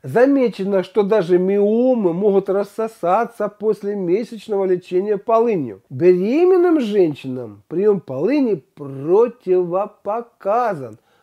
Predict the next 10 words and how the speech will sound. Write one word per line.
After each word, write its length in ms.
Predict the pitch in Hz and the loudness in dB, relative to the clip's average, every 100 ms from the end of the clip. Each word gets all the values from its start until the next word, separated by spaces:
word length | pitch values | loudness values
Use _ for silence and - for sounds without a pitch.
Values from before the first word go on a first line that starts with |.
| _ | _
Может 640 | 139 143 170 240 220 180 135 | -10 -4 2 2 2 -2 -4
быть 260 | 123 - _ | -10 -12 _
аборт. 840 | 139 175 208 175 202 202 147 - _ - | -2 -2 0 -2 2 2 2 -2 _ -4
При 220 | 262 254 | 0 0
передозировке 1160 | - 214 214 190 170 190 185 220 269 - 247 - _ _ _ - | -2 -2 0 0 2 2 4 2 2 -4 -8 -8 _ _ _ -2
полынь 400 | 175 220 233 190 | 0 2 0 0
может 400 | 202 180 170 151 | 2 2 0 -2
вызвать 460 | 170 147 156 151 | -2 -2 -4 -6
рвоту, 840 | 139 135 139 143 175 185 180 170 - | -8 -8 -6 -2 0 0 -2 -8 -10
головокружение. 1120 | 147 165 180 185 185 214 190 147 135 127 117 | -8 -4 -2 -4 -6 -8 -6 -6 -6 -6 -10